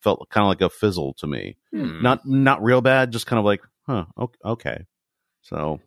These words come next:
Speaker 1: yeah.
Speaker 2: I, I li-, I thumbed it up because I, I was appreciating the emotion of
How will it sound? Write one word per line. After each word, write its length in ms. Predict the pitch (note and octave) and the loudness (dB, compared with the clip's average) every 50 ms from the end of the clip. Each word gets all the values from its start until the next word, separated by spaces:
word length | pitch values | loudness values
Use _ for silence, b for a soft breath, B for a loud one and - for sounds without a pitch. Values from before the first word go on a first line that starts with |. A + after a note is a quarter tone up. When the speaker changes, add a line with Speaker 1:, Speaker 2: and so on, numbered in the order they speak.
| _ - F#2 | _ -8 -8
Speaker 1:
yeah. 160 | D#2 C#2 C#2+ - _ _ _ _ _ _ _ _ _ - | -6 -6 -8 -12 _ _ _ _ _ _ _ _ _ -2
Speaker 2:
I, 240 | - F#3 C4 - F4+ - _ - | 0 0 0 0 -2 -8 _ 0
I 140 | C3 F3+ C4 | 2 2 4
li-, 200 | C#4+ D#3+ B2+ - - | 4 4 2 4 4
I 160 | C#3+ F#3 A#3 | 2 2 2
thumbed 300 | - - A2+ G2 F#2 E2 | 2 0 0 0 -2 -6
it 100 | E2 - | -8 -6
up 320 | D#2+ D#2 D#2+ - _ - _ | -6 -6 -6 -8 _ -16 _
because 840 | - A#2+ - C#3+ B2+ A#2 A2 A2 G#2+ G#2 G#2 G2+ F#2+ F#2+ - - - - _ _ _ _ - | -14 -2 0 2 2 2 2 0 0 0 -2 -4 -4 -6 -8 -8 -8 -12 _ _ _ _ 2
I, 720 | B2+ B2 B2 A#2+ A#2 A2 A2 G#2+ G#2 G2+ G2+ G2+ G#2 - - - | 2 4 4 4 4 4 2 2 0 0 -2 -4 -6 -4 0 2
I 140 | C3+ C3 C3+ | 2 4 4
was 180 | C3+ B2+ B2 | 2 2 0
appreciating 1000 | B2+ - - - D#3+ D#3+ - - D3+ C#3 B2+ A#2 A2+ A2 G#2+ G#2+ G#2 G2+ G2 G2 | 0 0 0 0 0 0 0 -2 0 2 2 2 2 4 2 2 2 0 -2 -2
the 140 | F#2 A2 G#2+ | -2 0 0
emotion 1120 | G2+ F#2+ G2+ G2+ G#2 G#2 G2+ - - G#2+ G2 G2 F#2+ F#2 F#2 F#2 F#2 F#2+ F#2+ F#2 F#2 - | 0 2 2 2 2 2 0 2 2 2 4 4 2 2 0 -2 -4 -4 -6 -6 -8 -6
of 720 | - A#2 G2 F#2 F2+ F2+ F2+ F2 F2 E2+ E2+ E2+ E2 E2+ | -2 0 2 2 2 2 2 2 2 2 0 0 -4 -6